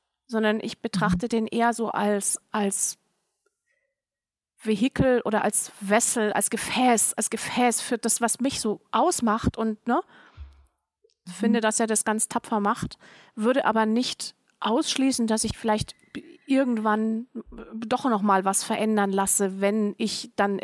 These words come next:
Speaker 1: dann doch noch eine Dysph-, Dysphorie entwickeln sollte, weil ich ja auch zum heutigen Zeitpunkt gar nicht eindeutig sagen kann, dass ich nicht vielleicht doch transmännlich bin, weil ich einfach so
Speaker 2: Mhm.
Speaker 1: wahnsinnig lange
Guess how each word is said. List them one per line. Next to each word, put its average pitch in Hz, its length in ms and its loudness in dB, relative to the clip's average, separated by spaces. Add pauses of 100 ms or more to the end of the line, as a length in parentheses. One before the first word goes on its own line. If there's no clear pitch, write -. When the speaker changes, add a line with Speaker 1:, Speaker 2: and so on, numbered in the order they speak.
(300)
Speaker 1:
dann 196 160 2
doch 226 120 -2
noch 233 140 -2
eine 202 220 0
Dysph-, 214 280 -4 (100)
Dysphorie 214 460 -2 (280)
entwickeln 202 400 -2
sollte, 196 340 2 (460)
weil 208 320 2
ich - 140 -4
ja 220 120 4
auch - 220 -2 (260)
zum 240 220 0
heutigen 247 320 0
Zeitpunkt 247 440 -2
gar 214 200 2
nicht 254 360 -2 (840)
eindeutig 247 800 2
sagen 269 440 2
kann, 233 200 0
dass 220 160 2
ich 233 140 -4
nicht 247 160 0
vielleicht 214 360 0
doch 349 120 -2
transmännlich 220 800 2
bin, 285 180 0 (380)
weil 233 160 2
ich 247 120 -2
einfach 240 220 0
so 233 180 2
Speaker 2:
Mhm. 180 80 2
Speaker 1:
wahnsinnig 415 500 4
lange 247 380 4